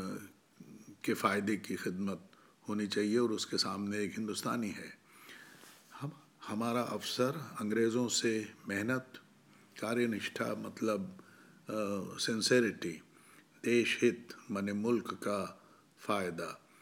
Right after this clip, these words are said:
अ, समय की कीमत यानी वक्त की कदर, इन सब का एहसास, ये सब अच्छी बातें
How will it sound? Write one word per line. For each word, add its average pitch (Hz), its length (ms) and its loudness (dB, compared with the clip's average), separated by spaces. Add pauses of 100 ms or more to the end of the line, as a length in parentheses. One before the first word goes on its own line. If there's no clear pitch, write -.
(380)
अ, 98 320 -4
समय 120 400 4
की 120 140 -2
कीमत 107 540 0 (200)
यानी 101 340 -2 (580)
वक्त - 340 -8
की 101 100 2
कदर, 101 600 -2 (480)
इन 104 100 -2
सब - 280 0
का 98 200 -2
एहसास, 90 800 0 (300)
ये 110 200 2
सब 117 260 2
अच्छी - 360 -2
बातें 113 560 0